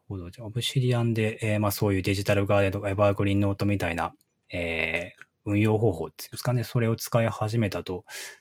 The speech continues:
えー、らっしゃったと思うんですけど、例えばそこ、うん、やっぱり何が、例えば、こう、再利用するっていうこと、アイディアとか、文章を再利用するってことを考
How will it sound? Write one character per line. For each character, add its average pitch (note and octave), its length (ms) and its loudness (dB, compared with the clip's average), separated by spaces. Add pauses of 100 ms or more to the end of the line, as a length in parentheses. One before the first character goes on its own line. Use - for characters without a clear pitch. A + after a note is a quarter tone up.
(160)
え F2+ 540 -4
ー、 - 20 -4
ら F2+ 80 0
っ - 40 -2
し - 100 -6
ゃ G2+ 60 0
っ - 120 -8
た - 120 -10
と - 80 -6
思 F#2+ 120 0
う F#2 40 0
ん F2+ 40 -2
で E2+ 80 -6
す - 160 -10
け F#2+ 120 -4
ど、 G2 320 2 (1040)
例 F#3+ 120 0
え D#3 40 4
ば G#2 120 4
そ C3 380 2
こ、 E3+ 380 2 (300)
う - 20 2
ん、 B2+ 500 4 (1080)
や - 20 0
っ C#3 40 -6
ぱ B2 60 2
り G2+ 60 2
何 D3+ 280 4
が、 - 240 -2 (160)
例 G3 80 4
え D#3+ 40 6
ば、 F#2 260 0 (420)
こ G#2 160 0
う、 F#2+ 40 0
再 C3+ 280 8
利 D3 80 8
用 A2 100 8
す - 160 -2
る G2 60 0
っ - 20 -4
て - 220 -4
い F2+ 100 -2
う F2 60 -4
こ G2 100 -6
と、 F2+ 260 -2
ア F#2+ 120 2
イ F#2 60 0
デ F2+ 80 2
ィ F2 40 4
ア - 20 0
と - 120 -8
か、 F#2 220 -4
文 G#2+ 160 0
章 G2 160 0
を F#2 40 -2
再 A2+ 220 2
利 A#2+ 80 4
用 G2+ 100 4
す - 100 -2
る F#2 60 -2
っ - 20 -12
て - 80 -10
こ F#2+ 100 -10
と - 100 -2
を - 20 -8
考 - 120 -2